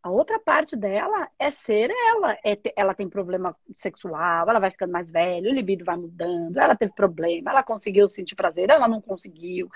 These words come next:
Ela viveu dores, amores, horrores, igual todos nós. E a gente acha que a mãe é só a nossa mãe.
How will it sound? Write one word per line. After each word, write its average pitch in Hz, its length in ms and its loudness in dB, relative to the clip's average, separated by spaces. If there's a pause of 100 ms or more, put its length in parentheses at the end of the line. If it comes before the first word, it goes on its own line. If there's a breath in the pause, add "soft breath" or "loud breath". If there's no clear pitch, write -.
(240 loud breath)
Ela 330 200 8
viveu 214 300 2
dores, 185 480 2
amores, 196 540 4
horrores, 196 540 2 (240 soft breath)
igual 269 240 0
todos 294 240 -4
nós. 269 240 0
E 247 60 2
a 240 60 4
gente 254 260 -4
acha 254 160 -6
que 269 100 -8
a 262 40 -2
mãe 269 200 -4
é 277 60 -4
só 294 360 2
a 349 120 2
nossa 349 240 0
mãe. 302 340 0